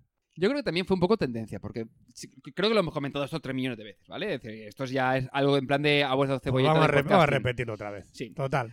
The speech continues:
Speaker 1: A
Speaker 2: no
Speaker 1: ver,
Speaker 2: tenemos
Speaker 1: eh,
Speaker 2: contenido.
Speaker 1: claro. Entonces,
Speaker 2: <laughs> Total.
Speaker 1: eh, claro, es decir, hay que rellenar, pues hay que rellenar.
Speaker 2: Hay que
Speaker 1: Nosotros
Speaker 2: rellenar,
Speaker 1: rellenamos y ya
Speaker 2: que
Speaker 1: está.
Speaker 2: rellenar,
Speaker 1: Lo repetimos
Speaker 2: mira,
Speaker 1: otra vez, no pasa nada.
Speaker 2: no pasa nada.
Speaker 1: A ver, el tema es que en su día, eh, casi todos los podcasts que habían en la época eran casi todos de una persona en la que hablaba él solo.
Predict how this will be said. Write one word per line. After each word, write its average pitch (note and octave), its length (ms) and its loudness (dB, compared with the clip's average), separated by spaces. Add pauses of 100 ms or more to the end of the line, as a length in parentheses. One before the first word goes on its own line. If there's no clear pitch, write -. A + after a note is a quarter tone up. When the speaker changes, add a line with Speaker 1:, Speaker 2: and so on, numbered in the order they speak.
Speaker 1:
A - 80 -4
Speaker 2:
no E3 60 4
Speaker 1:
ver, - 40 2
Speaker 2:
tenemos F#3 220 4
Speaker 1:
eh, - 20 2
Speaker 2:
contenido. E3+ 520 4 (320)
Speaker 1:
claro. A#2 220 -6 (340)
Entonces, F#3+ 600 0
Speaker 2:
<laughs> - 80 -8
Total. F3+ 280 6
Speaker 1:
eh, E3 520 4
claro, D#3 260 0
es F#3+ 60 0
decir, D#3 200 -2
hay C#3 60 -2
que E3+ 100 0
rellenar, E3+ 420 4
pues C#3+ 120 2
hay C#3 60 -6
que D3 80 -4
rellenar. - 460 -2
Speaker 2:
Hay - 60 -8
que C#3 120 -2
Speaker 1:
Nosotros F3 220 6
Speaker 2:
rellenar, - 0 -
Speaker 1:
rellenamos F3+ 460 4
y D#3+ 40 -6
ya D3 40 -4
Speaker 2:
que - 60 4
Speaker 1:
está. D3+ 80 4
Speaker 2:
rellenar, C3+ 280 2
Speaker 1:
Lo A#3+ 60 6
repetimos F#3+ 240 6
Speaker 2:
mira, D3 100 2
Speaker 1:
otra C#3 100 2
vez, E3+ 100 2
no F#3+ 80 0
pasa B2 200 -6
nada. A2 140 -6
Speaker 2:
no G#2+ 60 -6
pasa A2+ 260 -8
nada. G2 340 -14 (300)
Speaker 1:
A D3+ 100 -4
ver, C#3+ 160 -6 (320)
el D3 120 -4
tema G#3+ 180 2
es - 60 -2
que E3 100 -2
en D3 100 -2
su - 160 -8
día, F#3+ 420 0
eh, C#3+ 380 2
casi C#3 200 0
todos F3 160 4
los D#3 100 0
podcasts F3 420 0 (220)
que C3 180 -6
habían C3+ 260 -2
en C3+ 80 -4
la C3 100 2
época C#3+ 300 0
eran C3+ 220 -2
casi B2 160 -6
todos C3+ 160 -2
de C3+ 80 0
una D3+ 140 4
persona F3+ 420 2
en D#3+ 100 0
la C#3 80 2
que C3+ 80 -4
hablaba C3+ 240 4
él C#3 200 -2
solo. E3 360 0